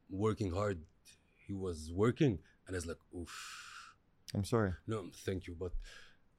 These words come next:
Speaker 1: it really makes sense, like, nothing really worth, like,
Speaker 2: And it doesn't
Speaker 1: grinding for kids and
Speaker 2: And it doesn't mean to give up on your goals.
Speaker 1: Yeah.
Speaker 2: It doesn't mean to stop driving for success. It doesn't mean to stop being an alpha. What it means is to be cognizant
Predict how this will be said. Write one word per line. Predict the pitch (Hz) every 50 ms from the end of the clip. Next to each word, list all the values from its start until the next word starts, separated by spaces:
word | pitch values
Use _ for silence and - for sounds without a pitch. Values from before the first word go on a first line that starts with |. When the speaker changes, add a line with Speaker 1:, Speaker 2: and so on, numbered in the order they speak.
| _ - 107
Speaker 1:
it | - - 139 165
really | 170 160 147 120 110 107 107 107 110
makes | 110 104 - - - 113
sense, | 101 90 82 - 95
like, | 90 90 - 101 101 107 107 110
nothing | 117 117 - 113 104 98 92 98 101
really | 101 98 95 90 87 87 87
worth, | 85 82 - - - - - - - - - 92 98 92
like, | 92 92 92 - - _ _ _ _ _ _ 131
Speaker 2:
And | 131 131
it | 131 -
doesn't | - 107 95 104
Speaker 1:
grinding | 120 127 127 131 127 117 110 113 113 113 107 87 - - - - - -
for | 117 117 110 98 - - - 110
kids | 107 104 101 95 87 - - - - 95 95
and | 92 90 90 87 - - _ -
Speaker 2:
And | 139 131 135
it | 120 151
doesn't | 165 170 196 180 185
mean | 175 156
to | 143 110 131
give | 127 113 131
up | 123 127
on | 120 113 110
your | 92 101 92
goals. | 80 78 - 113 107 - - - - _ -
Speaker 1:
Yeah. | 113
Speaker 2:
It | 98 - 123
doesn't | 120 120 143 135 143
mean | 139 135
to | 127 120 -
stop | - 120 113 107 - -
driving | 110 104 107 101 110 101 -
for | 113 104 - 104
success. | - - 95 90 92 - 95
It | 90 98
doesn't | 101 110 123 120
mean | 120 117
to | 110 101 -
stop | 117 110 -
being | - 107 104 101
an | 98 104 113
alpha. | 113 - - - - - - - _ _ _ _ _ _ _ _ 107 110
What | 113 107 110 98
it | 95
means | 107 120 143 165 165 147 113 104 101
is | -
to | - 95
be | 92 104
cognizant | - - - - - 107 123 127 123 127 113 85 95 92 87 85 - - -